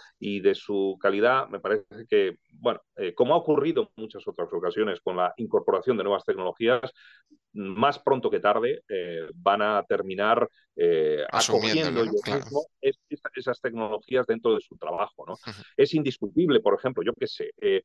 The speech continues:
Speaker 1: las tecnologías de transcripción de voz a texto, tecnologías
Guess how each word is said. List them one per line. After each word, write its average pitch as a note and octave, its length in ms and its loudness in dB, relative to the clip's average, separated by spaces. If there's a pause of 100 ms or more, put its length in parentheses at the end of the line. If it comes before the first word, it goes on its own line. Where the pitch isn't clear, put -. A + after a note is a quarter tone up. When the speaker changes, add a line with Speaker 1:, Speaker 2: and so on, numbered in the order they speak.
(140)
Speaker 1:
las A#2+ 200 0
tecnologías B2 500 2
de D3+ 80 2
transcripción B2 760 -4
de D#3+ 80 4
voz C#3 200 2
a G#2+ 60 2
texto, - 500 -6
tecnologías B2+ 600 2